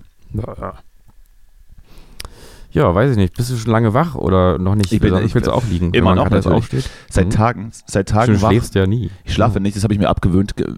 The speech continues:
Speaker 2: äh, Essen ist auch, habe ich mir auch jetzt, ich trinke nur noch so alles flüssig. So. Gibt ja hier, hier so Y-Food, kennst du das?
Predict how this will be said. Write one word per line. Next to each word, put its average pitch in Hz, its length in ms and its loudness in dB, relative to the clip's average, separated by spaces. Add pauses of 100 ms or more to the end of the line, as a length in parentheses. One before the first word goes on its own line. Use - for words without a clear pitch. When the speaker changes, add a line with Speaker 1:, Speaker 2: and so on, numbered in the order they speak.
Speaker 2:
äh, - 60 -2 (460)
Essen 120 220 0
ist 127 100 2
auch, 120 160 2 (300)
habe 107 120 2
ich 104 80 2
mir 104 140 2
auch 90 100 0
jetzt, - 360 -4 (120)
ich - 80 -20
trinke - 180 2
nur 98 80 2
noch 90 120 0
so 90 220 -2
alles 95 240 0
flüssig. - 540 -2
So. - 140 -14 (560)
Gibt - 140 0
ja - 60 4
hier, 147 60 2
hier 147 140 2
so 123 180 2
Y-Food, 107 520 0
kennst 143 160 0
du 117 60 0
das? 98 260 0